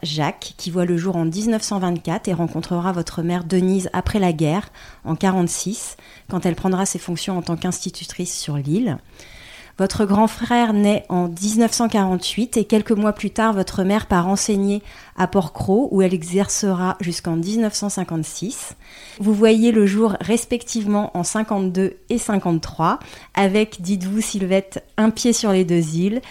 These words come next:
votre père continuant de résider au Levant où il construit l'hôtel-restaurant La Réserve. Aujourd'hui, le Levant est devenu pour l'une et l'autre votre résidence secondaire puisque vous habitez Sylvette à Hyères, Michel sur une autre île,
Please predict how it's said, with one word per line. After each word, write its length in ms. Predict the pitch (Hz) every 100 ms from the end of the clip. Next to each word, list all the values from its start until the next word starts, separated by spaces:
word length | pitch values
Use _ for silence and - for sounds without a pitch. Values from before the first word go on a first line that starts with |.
| - -
votre 300 | - 175 -
père 240 | 202 208 -
continuant 520 | 202 175 196 190 202
de 100 | 185
résider 400 | 175 185 180 170
au 160 | 180 170
Levant 420 | 170 156 165 -
où 120 | 185
il 100 | 180
construit 400 | - 170 - -
l'hôtel-restaurant 880 | 185 180 196 180 175 - 160 160 160
La 200 | - 151
Réserve. 640 | 156 170 156 139 208 175 - - - - - -
Aujourd'hui, 460 | 208 208 214 208
le 140 | 226 196
Levant 320 | 185 185 208
est 80 | 196
devenu 340 | 180 175 190
pour 220 | 190 175
l'une 220 | 170 202 214
et 100 | 185
l'autre 380 | 196 202 - -
votre 400 | 170 175 - 175
résidence 540 | 165 185 185 180 180
secondaire 680 | - 202 180 185 165 156 226
puisque 280 | - 180 190
vous 180 | 165 170
habitez 380 | 160 160 175
Sylvette 640 | 170 - 185 180 190 190 - -
à 140 | 170
Hyères, 560 | 156 156 156 160 208 - - - - - -
Michel 400 | 185 - 208 190
sur 240 | - 165
une 160 | 156 180
autre 280 | 196 151 180
île, 280 | 185 208